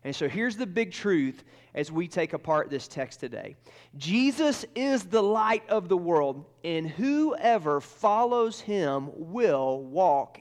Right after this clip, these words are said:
in the light. Jesus is the light of the world. Whoever follows him will walk in the light. Now, I mentioned earlier in the text,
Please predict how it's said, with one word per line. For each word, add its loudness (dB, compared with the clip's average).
in -4
the -4
light. -8
Jesus -4
is -4
the 2
light 6
of 0
the 4
world. 4
Whoever 2
follows 4
him -2
will -4
walk 0
in -8
the -8
light. -12
Now, -6
I -14
mentioned -4
earlier 2
in -4
the -2
text, -10